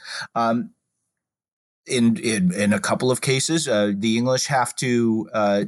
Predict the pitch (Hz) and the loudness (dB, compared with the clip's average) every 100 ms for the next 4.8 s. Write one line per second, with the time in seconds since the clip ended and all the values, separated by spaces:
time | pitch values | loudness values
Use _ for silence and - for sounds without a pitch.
0 | - 104 131 135 127 - 113 107 104 - | -4 -4 2 2 2 -2 0 0 0 -2
1 | - 156 156 156 139 135 131 127 - 117 | -2 0 0 0 0 0 0 -2 -4 -2
2 | 117 110 107 110 107 - 107 98 98 101 | 0 0 0 0 -2 -2 0 2 2 0
3 | 98 80 95 98 90 117 - 135 123 139 | -2 -2 0 0 2 -2 0 0 0 0
4 | 123 - 123 117 113 117 107 | 0 -4 -2 0 2 0 -4